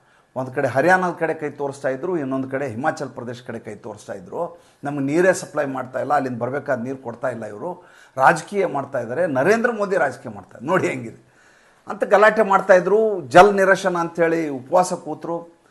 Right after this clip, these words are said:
ಯಾರು ಇವ್ರನ್ನ ಮಾತಾಡಿಸ್ಲಿಲ್ಲ. ಅಂದ್ಕೊ ಹಾಸ್ಪಿಟ್ಲ್ ಅಡ್ಮಿಟ್ ಮಾಡಿದ್ರು. ಈ ಕಡೆ ಇವ್ರು ಹಾಸ್ಪಿಟ್ಲ್ ಹೋಗಿ ಐ ವಿ ಹಾಕ್ಸ್ಕೊಂಡ್ರು. ಈ ಕಡೆ ಧೋ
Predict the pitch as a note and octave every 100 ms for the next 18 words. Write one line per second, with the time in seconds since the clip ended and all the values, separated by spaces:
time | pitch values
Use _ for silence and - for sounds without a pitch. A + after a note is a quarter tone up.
0 | _ _ D#3 D3+ F#3 F#3+ E3+ E3 E3 F3
1 | - D#3+ D3+ C#3 D3 C3 D3 - E3 D3+
2 | C3+ D3 C3 C#3+ C#3 C#3+ C3+ C3+ F3 E3+
3 | C3+ C#3+ F3 E3 D3+ B2+ C3+ F3 F#3 F3
4 | - C3+ C3+ D#3 - - - - C#3 D#3+
5 | C#3+ A2+ E3